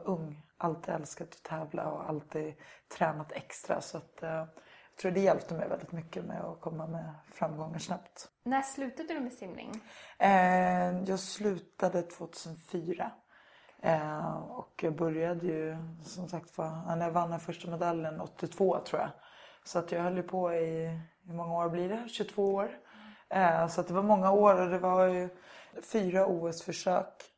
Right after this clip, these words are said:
Speaker 1: hann jag med faktiskt. Eh,
Speaker 2: Men det
Speaker 1: men det
Speaker 2: blev
Speaker 1: var,
Speaker 2: aldrig någonting?
Speaker 1: det blev aldrig en O S. Eh, nittiosex var väl närmast, då blev jag nominerad.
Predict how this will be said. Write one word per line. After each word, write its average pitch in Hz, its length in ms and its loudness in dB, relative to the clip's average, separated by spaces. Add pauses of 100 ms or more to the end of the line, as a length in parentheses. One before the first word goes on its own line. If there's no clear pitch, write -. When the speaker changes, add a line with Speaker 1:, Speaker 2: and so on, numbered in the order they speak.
(120)
Speaker 1:
hann 175 240 -4
jag 165 100 -4
med 175 260 -6
faktiskt. - 720 -10 (100)
Eh, 175 80 4
Speaker 2:
Men 165 160 4
det 165 80 0
Speaker 1:
men 170 120 0
det 196 80 0
Speaker 2:
blev 240 180 6
Speaker 1:
var, 185 60 4
Speaker 2:
aldrig - 180 -2
någonting? - 420 -10
Speaker 1:
det 208 80 4
blev 202 360 4
aldrig 180 240 6
en 175 80 -2
O 175 280 0
S. - 400 -4
Eh, 175 340 2
nittiosex - 1040 -4
var 185 120 8
väl 175 180 -2
närmast, 170 600 -2
då 175 60 -6
blev 175 220 -2
jag 170 80 -2
nominerad. 170 840 -4